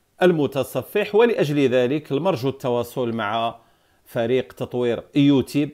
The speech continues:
تطبيق يوتيوب على ال، ال آي أو إس، ولما لا حتى على الأندرويد، لنصل إلى هذا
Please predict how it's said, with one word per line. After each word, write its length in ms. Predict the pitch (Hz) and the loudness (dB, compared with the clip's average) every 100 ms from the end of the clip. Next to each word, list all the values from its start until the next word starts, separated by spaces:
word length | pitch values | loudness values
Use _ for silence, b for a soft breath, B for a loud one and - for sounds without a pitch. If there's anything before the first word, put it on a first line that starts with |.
| _ - | _ -16
تطبيق 440 | 104 98 95 110 | -10 -6 -6 -2
يوتيوب 420 | 120 131 165 139 | -4 -2 -6 -6
على 440 | 90 90 90 85 - - | -8 -6 -6 -8 -10 -12
ال، 140 | 90 | -10
ال 260 | 87 90 139 | -8 -8 -6
آي 60 | |
أو 220 | 131 127 160 | -2 -2 -4
إس، 260 | - - _ _ - | -8 -20 _ _ 0
ولما 340 | 240 233 196 | 2 2 2
لا 100 | 175 | 0
حتى 240 | - - 151 | -2 -4 -2
على 180 | 127 | 0
الأندرويد، 640 | 117 - 120 107 117 135 - b b b - | -2 -4 -6 -2 -2 -2 -8 b b b -10
لنصل 920 | 104 113 120 - 113 117 123 107 101 | -4 -2 -4 -6 -8 -8 -6 -6 -4
إلى 260 | 110 98 90 | -6 -8 -8
هذا 560 | 87 95 107 131 139 | -6 -4 -4 -4 -8